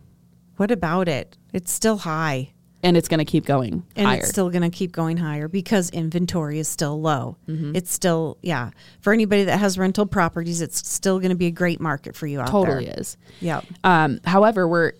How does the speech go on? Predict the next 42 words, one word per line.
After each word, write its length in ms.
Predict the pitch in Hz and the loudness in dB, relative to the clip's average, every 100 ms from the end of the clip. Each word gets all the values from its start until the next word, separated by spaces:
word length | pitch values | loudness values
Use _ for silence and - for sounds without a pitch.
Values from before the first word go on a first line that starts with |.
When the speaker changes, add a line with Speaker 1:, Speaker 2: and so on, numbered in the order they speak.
| - | 0
Speaker 2:
again, 320 | 180 202 180 | 4 4 4
in 140 | 170 | 2
a 40 | 170 | 2
unique 480 | 151 151 151 151 | 0 -2 -2 -4
position 400 | - 156 147 165 | -2 0 0 -2
here 200 | 156 156 | -2 0
because 280 | 147 139 147 | -2 -2 -4
of 60 | 143 | -4
the 80 | 147 | -4
state 240 | - 143 | -2 0
of 60 | 131 | 0
the 60 | |
market 500 | 139 170 - 165 147 | 0 2 2 0 -2
where 220 | - 170 147 | 0 2 2
rent 320 | 147 180 - | 2 2 0
has 320 | - 190 180 | 0 0 2
been 420 | 185 202 175 165 | 2 2 2 0
the 140 | - 170 | -2 -4
single 440 | - 180 190 185 | 0 2 4 4
highest 580 | 165 - 202 175 151 - | 2 2 2 2 0 -2
contributor 500 | 165 143 160 147 147 | -4 0 0 0 -2
to 160 | - 151 | -2 -2
inflation. 580 | 160 220 277 - 175 - | 0 0 -2 -4 -8 -8
Speaker 1:
Mm-hmm. 360 | 202 190 170 254 440 | -2 -2 2 4 6
Speaker 2:
Because 220 | 196 180 | 4 4
if 100 | 175 | 4
you 100 | 190 | 4
think 200 | 240 277 | 4 4
about 240 | 175 143 | 4 4
it, 100 | 127 - _ | 2 -2 _
i-, 40 | 185 185 | 2 4
if 200 | - - | 0 2
rents 280 | 226 330 - | 2 2 0
keep 240 | - 202 | 0 2
going 240 | 165 147 | 2 2
up, 300 | 147 151 151 - _ _ _ _ - | 2 2 0 -6 _ _ _ _ -6
then 480 | 165 180 170 160 151 _ | 2 4 6 2 -2 _
income 380 | 180 196 196 165 | 6 6 6 2
has 240 | 170 143 - | 0 0 -2
to 100 | 151 | -2
go 160 | 147 | 2
up, 300 | 131 139 - | 4 2 0